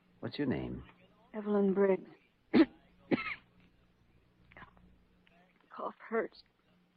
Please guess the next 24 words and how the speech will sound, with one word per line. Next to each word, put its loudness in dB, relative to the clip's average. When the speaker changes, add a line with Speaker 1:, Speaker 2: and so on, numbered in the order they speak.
Speaker 2:
I've -8
been -2
so 4
hot, 2
I -18
feel -2
weak -4
and -2
dizzy 0
when -8
I -6
try -6
to -8
get -6
up. -6
Speaker 1:
Here, -8
put -8
this -6
thermometer -6
in -8
your -8
mouth. -6
Speaker 2:
I 2
was 0